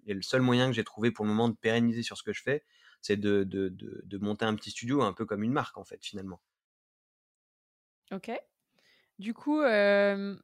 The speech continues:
Speaker 2: que-, ça veut, s-, pérenniser, ça veut aussi un peu dire, euh, transmettre. De, euh,
Speaker 1: Oui, c'est ça.
Speaker 2: aujourd'hui, t'es derrière les manettes, demain, il faut que tu laisses les manettes à, à d'autres.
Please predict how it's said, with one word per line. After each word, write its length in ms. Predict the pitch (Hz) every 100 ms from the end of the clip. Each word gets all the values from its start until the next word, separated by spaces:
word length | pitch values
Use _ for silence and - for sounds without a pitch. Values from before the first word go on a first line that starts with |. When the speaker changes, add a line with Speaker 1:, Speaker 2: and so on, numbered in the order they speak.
| _ _ _
Speaker 2:
que-, 80 | - - _ -
ça 180 | 247 214
veut, 100 | 214
s-, 220 | - - -
pérenniser, 400 | 254 254 254 359
ça 140 | 262
veut 80 | 196
aussi 180 | - 247
un 120 | 208
peu 120 | 214
dire, 240 | 202 262
euh, 140 | 214 180
transmettre. 580 | - 220 - 190 - - _
De, 280 | 180 185 185
euh, 240 | 214 196
Speaker 1:
Oui, 80 | 175 131
c'est 80 |
ça. 60 | 214
Speaker 2:
aujourd'hui, 400 | 214 214 214 240
t'es 140 | 214
derrière 420 | 180 185 185 202 185
les 100 | 180
manettes, 520 | 175 196 254 - -
demain, 400 | 185 175 214 254
il 80 | 240
faut 140 | -
que 80 | 180
tu 180 | - 185
laisses 240 | 202 220
les 100 | 202
manettes 480 | 180 170 196 226 - -
à, 240 | 160 -
à 180 | - 160
d'autres. 460 | 160 226 - -